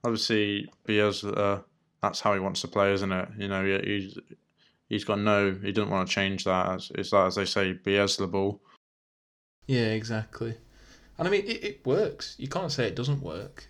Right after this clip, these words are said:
Speaker 2: Uh, and obviously Pep Guardiola is a, a huge fan of Marcelo Bielsa, so he's obviously doing something right. And I think I could almost see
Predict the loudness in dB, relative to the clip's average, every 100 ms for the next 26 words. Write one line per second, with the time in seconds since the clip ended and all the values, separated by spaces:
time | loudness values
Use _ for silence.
0 | -6 -4 -2 -2 -2 -2 -4 -2 -2 -2
1 | -2 0 0 0 -4 -8 -8 -14 -14 -12
2 | -6 2 4 2 0 -10 -10 -10 -8 -8
3 | -6 -4 -2 -2 -2 -2 -6 -8 -6 -8
4 | -10 -16 -20 -20 -20 -20 -20 -20 -8 0
5 | 4 4 2 0 0 0 0 -2 -8 -8
6 | -8 -10 -10 -8 -6 -6 -10 -12 -12 -4
7 | -4 -4 -6 -8 -2 0 0 -2 -2 -2
8 | -2 -2 -2 -6